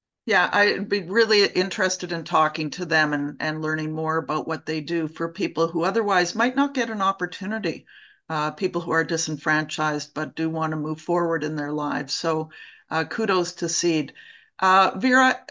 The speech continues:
what are your future goals there for M C A besides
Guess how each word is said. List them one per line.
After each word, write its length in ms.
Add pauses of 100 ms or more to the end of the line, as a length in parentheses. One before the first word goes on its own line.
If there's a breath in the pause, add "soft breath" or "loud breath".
what 300
are 20
your 180
future 480
goals 440
there 200
for 240
M 140
C 300
A 60
besides 720